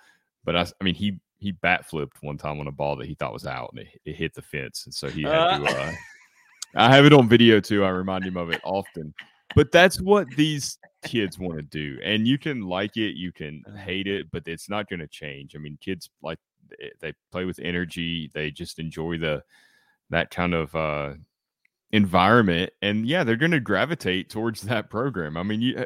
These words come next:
Speaker 1: do you wanna go play for Tony Vitello, or do you wanna go play for, uh, you know, Dave Van Horn in Arkansas, who doesn't like any of that stuff? And, you know, there's another element to the recruiting stuff here with Vitello in Arkansas that I, I wrote about a little this week. I had some Arkansas fans,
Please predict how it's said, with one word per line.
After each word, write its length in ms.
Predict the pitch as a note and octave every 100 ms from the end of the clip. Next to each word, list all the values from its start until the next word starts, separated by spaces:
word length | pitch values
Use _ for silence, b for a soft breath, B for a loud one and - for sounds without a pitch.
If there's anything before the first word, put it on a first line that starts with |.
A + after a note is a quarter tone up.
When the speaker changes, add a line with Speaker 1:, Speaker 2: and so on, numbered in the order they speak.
| -
Speaker 1:
do 100 | A#2
you 140 | B2
wanna 180 | C3+ D3
go 160 | B2 A#2
play 200 | A2 B2
for 120 | D#3+
Tony 280 | - F#2+ A2
Vitello, 600 | A2+ - E2 F2+ B2 D3+ b b b b b b A2+
or 80 |
do 60 | A#2
you 80 | C3
wanna 160 | D3
go 140 | C#3+ C#3+
play 280 | D3 C#3+ D3
for, 360 | - C#3+ C#3+
uh, 300 | D3 C#3+ C#3+ C#3+ - _ _ _ _ _ _ -
you 80 |
know, 140 | D3+ C#3+
Dave 300 | A#2+ A#2+ A#2+
Van 180 | C#3 B2+
Horn 300 | B2 D3 A#2
in 80 | -
Arkansas, 580 | G#2 - A#2 F#2 F#2 G2
who 80 | G#2+
doesn't 280 | G#2+ A#2 G#2+
like 140 | A2 -
any 220 | B2+ B2+
of 100 | D2+
that 160 | C#2+
stuff? 380 | - - C2+ C2+ _ _
And, 460 | F2 F2+ F#2 F2+ F2 _ _ _ _ _ _ _
you 80 | A#2+
know, 120 | C#3+
there's 140 | C#3+ B2+
another 320 | B2+ D3+ C#3+
element 420 | G#2 G#2 G2 G2 -
to 140 | G2
the 260 | F2+ E2+ D#2+
recruiting 440 | F2 E2+ F#2+ F2+
stuff 240 | F#2 F2 -
here 120 | E2+
with 180 | D#2+ -
Vitello 460 | - F2 E2+ D#2+
in 80 | D#2
Arkansas 560 | D2+ E2 D#2 - D#2+ D#2
that 180 | D#2
I, 80 | C#2+
I 80 | E2
wrote 220 | F2+ F#2+
about 240 | F#2+ D#2 D#2+
a 40 |
little 260 | E2+ F2 D#2+
this 240 | D#2+ -
week. 200 | - -
I 80 | D#2+
had 140 | F2
some 180 | - - -
Arkansas 480 | F2+ F2+ - D2
fans, 500 | D2+ D2+ C#2+ C#2+ C2